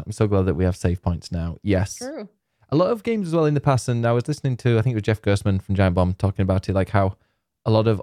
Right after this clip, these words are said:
Speaker 1: older games relied on, like, people playing it for a long time by either through grinding or just repeating the same really difficult levels. It was like,
Speaker 2: Yeah.
Speaker 1: this game took ten hours to finish, but, you know, like, <laughs> only three of those hours were fresh content. Everything else was either grinding or,
Speaker 2: Mm.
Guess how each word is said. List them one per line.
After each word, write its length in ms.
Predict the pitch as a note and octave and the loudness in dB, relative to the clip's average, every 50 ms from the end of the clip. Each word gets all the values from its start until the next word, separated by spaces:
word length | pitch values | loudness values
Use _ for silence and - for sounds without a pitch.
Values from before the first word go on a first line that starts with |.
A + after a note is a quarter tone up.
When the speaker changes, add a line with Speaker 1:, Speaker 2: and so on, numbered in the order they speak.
| - | -4
Speaker 1:
older 260 | - G#2 G2+ G2+ G2+ G#2+ | -2 0 0 0 0 0
games 600 | G2+ G#2+ G#2 G#2+ G#2 G#2 G#2 G#2 G2+ - - - _ - | 0 0 0 0 0 0 -2 -4 -6 -10 -14 -20 _ -6
relied 520 | A2 G#2 F#2 F#2+ F#2+ F#2 F#2 F#2+ - - - | -4 0 2 2 2 2 0 -2 -4 -8 -8
on, 400 | - F#2 F#2+ F2+ F2+ F2 F2 E2 - - _ _ _ _ _ _ _ _ _ _ _ _ _ _ _ _ | -4 -2 -2 0 -2 -2 -4 -8 -10 -14 _ _ _ _ _ _ _ _ _ _ _ _ _ _ _ _
like, 200 | G2+ F#2 - - | 0 0 0 -2
people 240 | - G2+ - G2+ - | -4 -4 -4 -4 -4
playing 240 | - G2 F#2 F#2 | 0 0 0 2
it 120 | F#2+ - - | 0 -2 -2
for 100 | - F#2+ | -2 -2
a 20 | |
long 160 | F2 F#2 F#2 | -2 -2 -2
time 220 | - - F#2 F#2+ F#2 | 0 0 0 0 2
by 120 | F#2 F2+ F#2 | 0 0 0
either 240 | D2+ F#2 - - | 0 -2 -4 -4
through 220 | F#2 - G#2 F#2+ F2+ | -4 -2 -2 -2 -2
grinding 640 | F#2 F#2 G2+ F#2 F2+ F#2 F#2+ F#2+ F#2 G2+ G#2 F#2+ | 0 0 2 2 2 2 2 2 0 0 -2 0
or 100 | - F#2+ | -2 -2
just 240 | F#2+ - F#2 - - | -2 -2 -4 -2 -4
repeating 520 | F#2+ - - - F#2 F2+ - - F#2 F2+ | -4 -6 -4 -4 -4 -4 -2 -2 -2 -2
the 60 | F2+ F2+ | -2 -2
same 360 | - - F#2 F2+ F2+ F2 F#2 | -2 -2 -2 -2 -2 -2 0
really 180 | F#2 F2+ F2+ | 0 2 2
difficult 400 | F2+ - F#2 - - - - D#2+ | 0 0 -4 -6 -4 -4 -4 -2
levels. 400 | B1 F2+ F2 F2 F2+ F2+ F#2 - | 0 0 0 2 2 0 0 -2
It 40 | - G2+ | -4 -4
was 100 | G2+ G#2+ | -2 -2
like, 140 | G2 G2 | -2 -2
Speaker 2:
Yeah. 280 | - - D3 D#3 E3 E3 - _ _ - | -4 -10 -16 -16 -18 -18 -20 _ _ -6
Speaker 1:
this 120 | - - | -6 -4
game 200 | - - G2+ G2 | 0 0 0 0
took 220 | - - - _ | 0 -2 -6 _
ten 140 | - - D3 | 0 2 2
hours 220 | E3+ G3 G3 D#3+ - | 2 2 0 0 -2
to 100 | - G2 | -2 -2
finish, 380 | - F#2 E2+ F2 F#2 - - | 0 0 0 0 -2 -6 -8
but, 260 | - - G2+ - - _ _ _ - - | -4 -2 -2 -2 -4 _ _ _ -6 -2
you 80 | G2+ | 0
know, 80 | G2+ G2 | 0 0
like, 160 | F#2+ - - - | 0 -2 -4 -4
<laughs> 240 | G2+ G#2 - - | -2 -2 -2 0
only 160 | - A#2+ C#3 C#3+ | 0 0 0 0
three 280 | - - D#3 F#3 F#3+ | -2 -2 -2 0 0
of 80 | D#3 G#2 | 2 2
those 180 | G#2+ G#2 G2+ G2+ | 2 4 4 4
hours 340 | F#2+ G2 G2 G2+ F#2+ - - | 4 4 2 2 0 0 -2
were 120 | F#2+ F2 | -2 -2
fresh 380 | - - _ - A2+ G#2+ - - | -2 -2 _ 0 0 0 0 -2
content. 500 | - G#2+ G2+ G2+ F#2 - E2+ D#2 - - | -2 0 0 0 -2 -2 -4 -4 2 4
Everything 300 | A#2 C3 G#2+ G2+ A2 G#2 | 4 4 4 4 2 2
else 180 | G2+ G2+ F#2+ - | 2 2 0 0
was 100 | G2 F2+ | 0 0
either 200 | F2+ E2 F2 E2+ | 0 0 0 -2
grinding 640 | E2+ G2 G#2 G#2 G#2+ G#2+ G#2 G2+ G#2+ G#2 G#2 G#2 - - | 0 2 2 2 4 2 2 2 2 0 0 -2 -4 -4
or, 460 | - F2 E2+ E2 E2 D#2+ E2 E2+ E2 | -2 0 2 2 2 2 2 2 0
Speaker 2:
Mm. 340 | E3 E3 E3 D#3+ E3 E3 | -2 -6 -12 -18 -18 -20